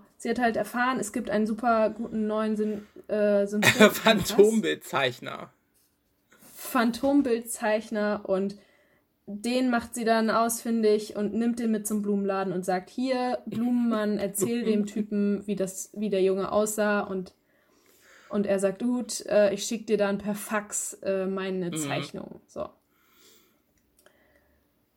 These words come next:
Speaker 1: Und, ähm, eine sehr schöne Sache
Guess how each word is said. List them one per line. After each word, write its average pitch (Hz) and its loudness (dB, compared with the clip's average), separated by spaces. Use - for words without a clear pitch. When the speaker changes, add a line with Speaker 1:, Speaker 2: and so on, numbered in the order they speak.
Speaker 1:
Und, 254 2
ähm, 233 0
eine 233 0
sehr 226 -2
schöne 220 0
Sache 208 2